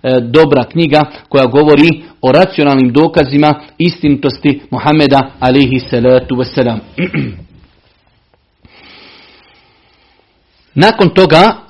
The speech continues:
nakon toga dolazimo još do nekih knjiga koje govori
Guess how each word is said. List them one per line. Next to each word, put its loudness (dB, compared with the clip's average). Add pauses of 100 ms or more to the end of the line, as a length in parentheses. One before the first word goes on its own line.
(220)
nakon 0
toga 0 (100)
dolazimo 0 (100)
još -2
do -2
nekih -4
knjiga -2
koje -2
govori 2